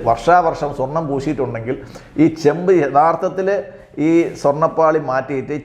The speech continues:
ചെമ്പാക്കി സ്വർണം പൂശിയിട്ടുണ്ടെങ്കിൽ എല്ലാ വർഷവും സ്വർണം പൂശിയിട്ടുണ്ട്, എല്ലാ വർഷവും സ്വർണം പൂശിയിട്ടുണ്ട്. അപ്പോൾ ഈ മ-, ഈ തന്ത്രിമാരിൽ, ഈ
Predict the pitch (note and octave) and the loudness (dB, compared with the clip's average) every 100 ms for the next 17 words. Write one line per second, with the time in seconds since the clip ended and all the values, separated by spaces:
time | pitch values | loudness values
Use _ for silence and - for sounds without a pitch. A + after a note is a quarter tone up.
0 | - C3+ D3+ C#3+ B2+ D3+ C3 B2 D3+ D3+ | -2 -2 2 2 0 -2 -4 -4 -2 -2
1 | A#2+ B2 C#3+ A#2+ A2 A2 C3+ - G#2 A#2+ | -2 -2 -2 -2 -4 -4 -4 -4 -2 2
2 | D3+ E3 D3+ - C#3+ C#3+ B2+ A#2+ B2 G#2+ | 4 4 2 2 0 2 -2 -2 -4 -4
3 | G2+ G#2 F#2 D#2+ - - - - - - | -6 -6 -10 -12 -14 -20 -20 -20 -20 -8
4 | A2+ C#3 D#3 F#3 F3 D#3+ E3+ D3 C3 B2 | -4 -2 2 2 4 2 0 -2 -2 -2
5 | A2+ G2+ G#2 E2 D#2 - - - - E3 | 0 -2 -2 -6 -10 -12 -16 -4 0 4
6 | D#3 E3+ D#3 D3+ D3 F3 D3+ D3 D#3 D3 | 4 4 4 2 2 2 2 0 2 2
7 | C#3+ C3+ C#3 | 2 2 2